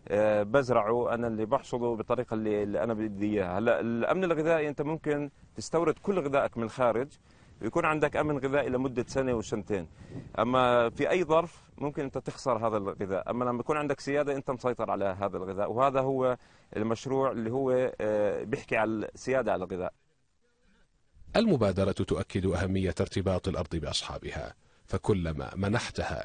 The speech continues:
Speaker 2: عناية أعطتك غلالا وفيرة على حد قولهم.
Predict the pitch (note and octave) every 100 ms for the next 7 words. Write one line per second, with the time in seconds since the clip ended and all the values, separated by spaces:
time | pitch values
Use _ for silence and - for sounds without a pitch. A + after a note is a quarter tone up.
0 | A2 G#2+ A#2 C3+ C3 C#3 C#3 - - -
1 | D#3 D#3+ B2+ C3+ C#3 E3 E3+ F3+ F3 A#2
2 | F2 - D#2+ D#2+ D2+ - D2+ D#2 D#2 F#2+
3 | - A#1+